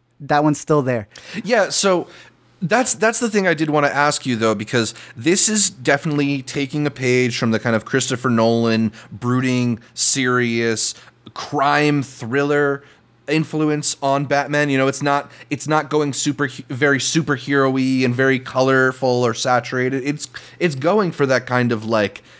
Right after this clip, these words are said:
Speaker 2: uh, dark, grimy feel.
Speaker 1: Yes.
Speaker 2: How do you feel like this one differentiates itself from the Nolan trilogy?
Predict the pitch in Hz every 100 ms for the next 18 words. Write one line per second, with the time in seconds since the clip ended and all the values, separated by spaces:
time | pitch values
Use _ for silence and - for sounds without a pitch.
0 | - _ 98 95 92 - 156 107 131 127
1 | 123 127 120 123 127 123 110 - 160 170
2 | 107 90 131 - - - - 120 - 143
3 | 175 220 240 233 214 196 180 139 123 143
4 | 151 123 131 123 117 123 123 113 104 104
5 | - 113 104 - - - - 131 135 135
6 | 123 117 110 110 104 95 - 90 85 -